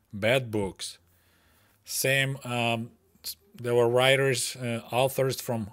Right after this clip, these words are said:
Hungary, from Czechoslovakia that supported, um, uprising, so they became bad guys and their books became bad too. So we had this constant, uh, you have to replace those books, remove them,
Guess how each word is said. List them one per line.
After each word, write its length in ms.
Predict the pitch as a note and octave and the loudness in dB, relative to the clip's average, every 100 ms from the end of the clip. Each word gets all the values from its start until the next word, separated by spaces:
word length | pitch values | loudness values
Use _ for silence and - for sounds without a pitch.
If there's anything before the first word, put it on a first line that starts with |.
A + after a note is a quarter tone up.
| - | -12
Hungary, 760 | - D3+ D#3 D3+ D#3 D3+ D3 | -2 -2 0 2 4 4 2
from 300 | C#3 B2 A2+ | -2 -4 -6
Czechoslovakia 1200 | - C3 B2+ A2+ A#2+ A#2+ C#3+ C#3+ D3+ C#3+ C#3+ C3+ - _ _ _ _ | -2 -2 0 -2 -2 0 0 0 0 2 2 -2 -10 _ _ _ _
that 320 | A#2+ A#2+ A#2+ | 0 2 2
supported, 800 | - - A#2 - C#3+ C#3+ C3+ B2+ - _ | -2 -6 -8 -2 2 4 2 0 -14 _
um, 440 | A#2+ A2+ A2 G#2+ G#2+ - | -6 -4 -4 -4 -10 -8
uprising, 800 | B2 B2+ D3 D3 D#3 D#3 E3+ E3+ - _ | -4 -2 2 4 4 2 0 -2 -10 _
so 180 | - A#2 | -8 -4
they 180 | B2 C3 | 0 0
became 500 | C3 B2 B2+ A#2+ A2 | 0 0 0 0 2
bad 300 | B2+ B2+ A#2+ | 4 4 2
guys 500 | A2 G#2+ G#2 G#2+ - | 0 0 0 -4 -8
and 160 | A2+ A2+ | -8 -4
their 180 | A2 G#2+ | -4 -4
books 400 | G#2 B2 A2 G#2 | -2 -2 -2 -6
became 480 | G#2+ - A#2 G2+ | -8 -4 -4 -4
bad 380 | G2+ A#2 G#2+ F#2+ | 0 2 0 -2
too. 260 | - C3 G#2+ | -6 -2 -2
So 180 | - A2 | -2 0
we 60 | |
had 160 | A2+ A#2+ | 0 0
this 220 | A#2 - - _ _ | -2 -6 -12 _ _
constant, 580 | - D3+ D3+ - D3+ C3 - _ _ _ - - - _ - | -6 -4 -2 -2 -2 -4 -12 _ _ _ -20 -20 -20 _ -8
uh, 380 | A2+ A2 G#2+ G#2 _ _ - | -4 -2 -2 -4 _ _ -12
you 120 | A#2+ | -6
have 200 | G#2+ C3+ - | -4 -4 -2
to 140 | B2+ | 0
replace 440 | A#2+ B2 C3 C#3+ | 0 0 2 2
those 280 | C3+ D3 D3 | 2 2 2
books, 400 | C3+ D3 D3+ - | 0 0 0 -2
remove 420 | A#2 A#2 C3 C#3 | -4 -2 -2 -2
them, 340 | C3+ C#3+ C#3+ | -2 -2 -4